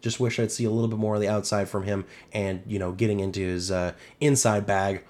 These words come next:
once they, uh, establish that he's more of a threat from the outside.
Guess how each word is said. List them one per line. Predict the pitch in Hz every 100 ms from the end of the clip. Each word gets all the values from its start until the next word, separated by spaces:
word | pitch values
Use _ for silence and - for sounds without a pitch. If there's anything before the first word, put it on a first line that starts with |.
| -
once | 110 101 92
they, | - 98 92
uh, | 92 90
establish | 92 - 98 92 90
that | 92
he's | 92 90
more | 92 90
of |
a | 92
threat | - 90
from | -
the | 90
outside. | 90 87 - 92